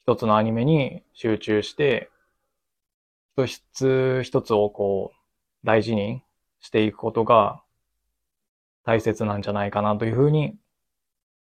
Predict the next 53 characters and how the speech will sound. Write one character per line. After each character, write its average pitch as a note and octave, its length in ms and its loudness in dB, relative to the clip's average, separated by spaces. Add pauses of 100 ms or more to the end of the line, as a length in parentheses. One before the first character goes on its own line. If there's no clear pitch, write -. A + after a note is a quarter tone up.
(220)
思 G#2+ 220 2
っ G#2 80 -4
て - 440 -8 (200)
る G#2+ 140 0
ん F#2+ 60 -8
で F#2+ 80 -8
す - 100 -16
よ - 100 -10
ね。 A2+ 260 -12 (200)
な A#2 120 -2
の A2 100 0
で、 G#2+ 360 2 (1300)
今 A2+ 160 0
後 A2 120 4
は、 G#2+ 380 6 (400)
こ A2+ 120 2
う、 A2 60 6
い A2 40 4
ろ A2+ 100 6
ん A#2 40 4
な A#2 100 6
と A#2 120 2
こ B2 120 2
ろ A#2+ 100 4
に A2 380 0
意 A2+ 60 0
識 - 180 -4
を G#2+ 80 6
向 G#2+ 140 -2
け A2 120 -2
る A2 120 0
ん A2 40 -2
じ A2 80 -2
ゃ A2 40 2
な A2 100 0
く - 80 -18
て、 B2 380 0 (220)
今 A2+ 160 -2
自 G#2+ 120 0
分 G#2+ 240 0
が A#2 340 4
読 A2+ 140 0
ん G#2+ 60 -2
で G#2 100 -2
る G#2 80 -8
本、 A2+ 400 0
見 A#2+ 140 -8
て G#2+ 100 -2
る G#2 140 -4
ア G#2+ 60 -4
ニ A2+ 80 -4
メ B2+ 120 -2
に、 D3 280 0